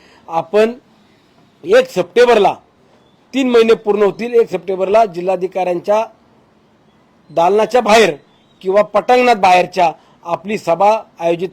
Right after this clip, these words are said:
करायची आणि कुठली कामं आमची मर्ग-, मार्गी लागली, कुठली कामं पूर्ण झाली आणि का नाही झाली याचा जबाबच आता आपण जिल्हाधिकाऱ्यांना विचारायचा.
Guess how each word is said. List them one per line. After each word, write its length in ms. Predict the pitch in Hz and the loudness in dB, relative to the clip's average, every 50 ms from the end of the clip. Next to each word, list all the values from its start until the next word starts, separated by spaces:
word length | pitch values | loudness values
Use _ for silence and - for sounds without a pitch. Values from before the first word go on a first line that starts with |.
| - | -6
करायची 360 | 185 175 175 175 147 170 214 | -4 -4 -4 -4 -6 -4 -6
आणि 160 | 220 190 196 208 | -4 -4 -4 -8
कुठली 360 | - _ 202 208 226 247 269 | -8 _ -10 -10 -8 -10 -6
कामं 260 | 226 240 214 208 202 | -4 -4 -2 -2 -4
आमची 220 | 196 180 175 190 | -6 -6 -8 -12
मर्ग-, 300 | 196 185 185 185 180 185 165 - _ _ _ _ - | -12 -8 -8 -8 -8 -8 -12 -16 _ _ _ _ -6
मार्गी 320 | 165 185 208 220 233 240 | -2 -2 0 0 0 2
लागली, 320 | 220 202 175 170 170 165 160 160 _ _ _ _ _ _ | 2 2 0 0 -4 -6 -8 -8 _ _ _ _ _ _
कुठली 240 | 185 214 226 233 262 | -10 -8 -6 -6 -4
कामं 280 | - 247 220 220 220 214 | 0 0 2 2 0 -2
पूर्ण 340 | - - 233 247 254 247 | -2 -4 -6 -2 0 2
झाली 260 | 233 208 180 170 165 151 - _ _ _ _ _ - | 2 2 2 0 -4 -8 -10 _ _ _ _ _ -6
आणि 140 | 190 208 208 | -6 -6 -6
का 380 | - _ _ _ 233 247 277 | -6 _ _ _ 2 2 4
नाही 180 | 285 294 285 262 | 6 6 6 6
झाली 280 | 233 202 190 170 151 143 - _ _ _ _ _ | 4 2 2 -2 -6 -8 -12 _ _ _ _ _
याचा 240 | 165 170 170 226 226 | -8 -4 0 2 0
जबाबच 480 | 202 185 196 185 196 196 190 233 233 214 | 2 2 0 2 2 2 2 2 0 0
आता 220 | 202 190 196 196 | 0 0 0 -2
आपण 280 | 185 175 175 208 202 165 | -4 -2 -4 -6 -8 -8
जिल्हाधिकाऱ्यांना 600 | 175 170 180 175 160 160 151 165 156 156 190 233 | -8 -4 -4 -4 -4 -6 -6 -6 -6 -4 -4 -4
विचारायचा. 560 | 247 254 175 214 202 190 175 147 - 147 | -4 -2 2 2 2 2 2 -2 -6 -12